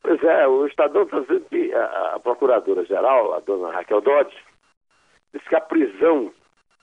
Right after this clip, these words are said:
do ex-ministro Gedel Vieira Lima é imprescindível, né? Parece que ele teria assumido a posição de líder de uma organização criminosa, na palavra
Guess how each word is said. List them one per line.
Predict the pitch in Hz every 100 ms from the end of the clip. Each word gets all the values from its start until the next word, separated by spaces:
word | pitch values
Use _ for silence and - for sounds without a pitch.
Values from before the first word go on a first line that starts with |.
| _ _ _ _ _
do | 98 107 95 82 71 - - -
ex-ministro | 123 113 104 82 - 98
Gedel | - 78
Vieira | 76 95 107
Lima | 135 147 - _ _ _ _ _ -
é | 151 - _
imprescindível, | 233 233 214 175 _ - 175 196 - - 151 117 127 120 - - - - _ _
né? | 90 139 143 _ _ _ _ _ _ _
Parece | - 131 160 180 -
que | - 147 151 139 120 107 - _ _ -
ele | 135 123 123 113 - -
teria | 120 113 123
assumido | 117 - 143 143 170 127
a |
posição | 123 120 107 - 143
de | 139
líder | 123 110 156 127 - 90
de | 110
uma | 110
organização | 107 113 101 90 - 120
criminosa, | - - 107 92 120 117 92
na | 104
palavra | - 85 85 107 110 -